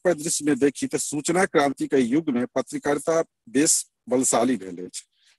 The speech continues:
मुदा बलशाली भेल पत्रकारिता से साहित्यिक दृष्टि हेंठ भऽ गेल अछि आ भेल जा रहल अछि। आ प्रायः यह कारण अछि जे एहि कोरोना काल में आंकड़ाक भयावहता आ आम जनमानस के डरा रहल अछि। लोक टीवी आ आन प्लेटफॉर्म पर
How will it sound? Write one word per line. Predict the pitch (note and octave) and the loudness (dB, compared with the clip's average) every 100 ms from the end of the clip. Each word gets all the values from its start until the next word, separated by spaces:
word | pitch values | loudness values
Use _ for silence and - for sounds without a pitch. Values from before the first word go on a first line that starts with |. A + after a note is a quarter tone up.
| - | 2
मुदा | D3+ B2+ A2 - | 4 6 4 2
बलशाली | C3+ D3 E3 E3+ G3+ | 0 2 2 4 2
भेल | F3 F3 | 2 0
पत्रकारिता | D#3 C#3 C#3+ D3 D3 - E3+ E3+ - | -2 -4 -2 0 0 0 0 0 -6
से | - C#3+ | -8 -4
साहित्यिक | - C3 C#3 - E3 A#2 | -2 -4 -4 -8 -8 -6
दृष्टि | B2+ - D3+ D#3 - | -6 -6 -6 -6 0
हेंठ | C#3 D3 G#2+ | 2 2 -2
भऽ | G2 | -4
गेल | F#2 F2+ G#2+ | -4 -2 -2
अछि | - _ - _ _ _ B2 | -4 _ -20 _ _ _ -2
आ | |
भेल | A2+ B2 B2+ | 2 4 4
जा | G2 F#2 | 2 -4
रहल | - E2 | -8 -16
अछि। | - - - _ _ - | -16 -18 -20 _ _ -2
आ | - | -2
प्रायः | - F3 E3+ E3 | 2 6 8 6
यह | E3 C#3+ F3+ | 4 2 2
कारण | - D3+ C#3+ A2 | 2 2 2 0
अछि | A#2 - | -4 -6
जे | B2+ | -6
एहि | - E3+ | 0 0
कोरोना | - D3 D#3 F3 | 2 0 2 0
काल | - A#2+ G#2+ | 0 0 -2
में | B2+ C3+ | -6 -6
आंकड़ाक | B2+ D3+ D#3 _ A2+ | -4 -2 -4 _ -4
भयावहता | A#2+ C3+ - F#2+ C3 _ _ - | -2 -2 -4 -10 -14 _ _ -6
आ | C3+ D3+ | -2 2
आम | E3 F3 | 4 4
जनमानस | C#3+ C3+ B2+ C3+ - | 4 4 4 2 0
के | - | -2
डरा | A#2 A#2 A2 | -2 -2 -4
रहल | - - - | -8 -16 -18
अछि। | - - A2+ | -16 -6 0
लोक | D3 - - | 0 0 -2
टीवी | D3+ E3+ F3+ | 0 4 4
आ | |
आन | - C#3 D3 D3+ | 2 0 -2 0
प्लेटफॉर्म | C3+ C3+ - A#2 A2+ | 2 0 -2 -8 -6
पर | - A#2 | -6 -8